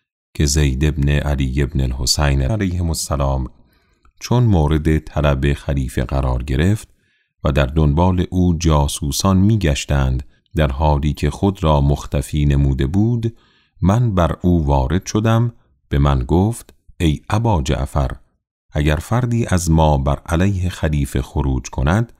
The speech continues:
رأی تو در این باره چیست؟ آیا تو هم برای کمک با او خروج خواهی نمود؟" من در پاسخ او گفتم: "اگر آن که بر خلیفه خروج کند مانند پدر تو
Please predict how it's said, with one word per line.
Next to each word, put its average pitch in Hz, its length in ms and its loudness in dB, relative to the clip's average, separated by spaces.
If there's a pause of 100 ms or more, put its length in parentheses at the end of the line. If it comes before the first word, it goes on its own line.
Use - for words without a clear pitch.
(380)
رأی - 460 -2
تو 120 320 0
در 80 260 -2
این 69 260 0
باره 67 340 0
چیست؟ - 640 -4 (560)
آیا 67 400 0
تو - 180 -4
هم 120 240 2
برای 67 440 0
کمک 67 480 -2
با 67 280 -2
او 98 180 2
خروج 90 480 0
خواهی 104 360 0
نمود؟" 120 420 2 (840)
من 71 180 2
در 65 160 0
پاسخ - 580 -4
او 69 200 0
گفتم: 107 420 0 (720)
"اگر 76 300 0 (100)
آن 107 180 2
که 117 120 -2
بر 110 140 0
خلیفه 85 500 0
خروج 73 460 -2
کند 71 380 0
مانند 69 500 0
پدر 67 480 -4
تو 95 480 0